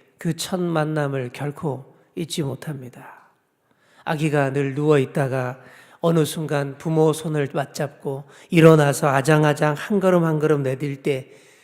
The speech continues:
그 첫 모습 절대 부모는 잊지 못합니다. 또 아이가 열이 펄펄 끓어올라서 어찌할 바를 모르면서 초조한 마음으로 병원에 안고 갔을 때의 그 순간도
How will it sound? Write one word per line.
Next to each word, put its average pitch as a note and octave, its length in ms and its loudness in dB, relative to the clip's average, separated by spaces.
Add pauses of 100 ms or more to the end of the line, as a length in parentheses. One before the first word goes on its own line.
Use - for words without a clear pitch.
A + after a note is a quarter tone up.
(140)
그 A3+ 640 4
첫 - 180 -10
모습 - 840 -8
절대 D#3+ 320 -6
부모는 D3+ 380 -2
잊지 B2+ 260 -10
못합니다. - 760 -18 (460)
또 D#3 420 2 (320)
아이가 D3+ 420 2
열이 C#3+ 280 -2
펄펄 F3+ 540 2
끓어올라서 D3+ 680 2
어찌할 F#3 480 -2
바를 E3+ 240 0
모르면서 D#3 680 -6
초조한 F#3+ 540 -6
마음으로 C3 440 -10 (400)
병원에 C#3+ 380 -2
안고 C3+ 400 -4
갔을 C3 380 -10
때의 C#3+ 400 -16
그 G#3 160 -4
순간도 E3+ 680 -8